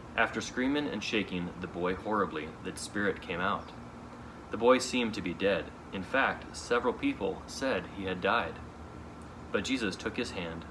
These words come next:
lifted him up, and he arose. After Jesus went into the house, his disciples asked him privately, "Why couldn't we throw this spirit out?" Jesus answered,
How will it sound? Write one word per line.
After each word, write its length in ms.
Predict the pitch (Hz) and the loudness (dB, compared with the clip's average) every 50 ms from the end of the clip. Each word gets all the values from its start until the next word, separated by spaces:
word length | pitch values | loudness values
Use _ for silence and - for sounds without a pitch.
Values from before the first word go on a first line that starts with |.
| - - | -6 -2
lifted 300 | 107 107 104 - 131 - | -2 -2 0 0 -4 -2
him 180 | 135 131 113 | 0 0 2
up, 220 | 95 90 87 85 - - - - | 2 2 2 0 -4 -10 -10 -10
and 100 | 90 85 | -8 -4
he 160 | 101 95 82 | -2 -2 0
arose. 500 | 82 90 90 92 80 69 69 76 - - - - - - - - - - - - - - - - - - - | 2 2 2 0 0 -2 -6 -8 -10 -10 -10 -12 -12 -12 -12 -12 -12 -12 -12 -12 -12 -12 -12 -12 -12 -2 2
After 400 | 117 117 117 - 123 110 117 117 - - - - - | 2 4 4 4 0 0 0 -2 -6 -10 -10 -10 -6
Jesus 340 | - 107 107 113 123 117 - | -2 0 0 0 0 2 4
went 220 | 117 117 107 107 | 4 4 4 2
into 240 | 117 117 - - 123 | -2 -4 -6 -4 -2
the 80 | 131 | -2
house, 480 | 131 120 92 80 82 - - - - - - - - - - - - - | 2 4 4 4 4 2 -2 -6 -8 -8 -10 -12 -12 -12 -12 -12 -6 -4
his 140 | 117 101 95 | -4 -2 -2
disciples 540 | 104 95 - 117 110 107 - 101 95 - - | -2 0 2 2 2 2 2 0 -2 0 0
asked 220 | 92 101 98 - - | 0 0 0 0 -2
him 100 | 98 87 | -4 -2
privately, 460 | - 101 101 107 101 - 73 71 - - - - - - - - - - - | 2 2 2 4 2 0 -2 -4 -6 -8 -10 -12 -12 -12 -12 -12 -12 -12 2
"Why 160 | - 117 123 131 | 8 8 8 8
couldn't 280 | - - 160 143 135 | 8 4 2 2 2
we 80 | 143 139 | 0 -2
throw 220 | 123 - 143 135 | 0 0 0 0
this 160 | 131 131 123 | 2 0 -2
spirit 360 | - - - 143 135 131 117 - | -2 -2 0 2 4 4 4 4
out?" 340 | 131 147 127 - - - - - - - - - - - - - - - - - - - - - | 4 4 4 2 0 -4 -10 -12 -12 -12 -14 -14 -14 -14 -14 -14 -14 -14 -14 -14 -14 -14 -12 -4
Jesus 360 | - 117 107 98 92 87 92 | -2 -2 0 0 -2 -2 0
answered, 420 | 98 95 92 - - 90 90 90 | 0 0 0 0 -2 -2 -2 -2